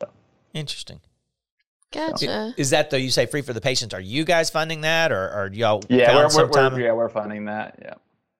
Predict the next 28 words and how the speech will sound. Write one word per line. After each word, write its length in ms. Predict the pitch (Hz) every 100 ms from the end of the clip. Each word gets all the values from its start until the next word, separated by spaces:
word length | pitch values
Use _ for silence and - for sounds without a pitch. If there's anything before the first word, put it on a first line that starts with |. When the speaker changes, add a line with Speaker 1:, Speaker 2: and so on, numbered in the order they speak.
| _ -
Speaker 1:
Okay. 140 | 110 _ _ -
Huh. 140 | 202 - _ _ _ _ _ _ _ _ _ -
Inter-, 180 | 113
so 200 | - -
what's, 280 | 147 180 - _ _
what's 240 | 185 226 147
next 480 | 139 147 131 - 131
in 100 | 110
the 80 |
pharmacy? 300 | 104 101 90 135
What 80 |
are 40 | 175
you 80 | 127
working 300 | 110 107 87
on? 160 | 90 _ _ _
So 160 | - 107
what 140 | 156
is 60 | 143
the 80 | 131
kind 200 | 143 127
of 60 |
stuff 320 | - 123 120
you 120 | 120 117
say 240 | 135 120 - - -
Speaker 2:
Your 100 | 117
Speaker 1:
today, 220 | 131 139
Speaker 2:
sixty 160 | 135 131
percent 380 | 285 - 277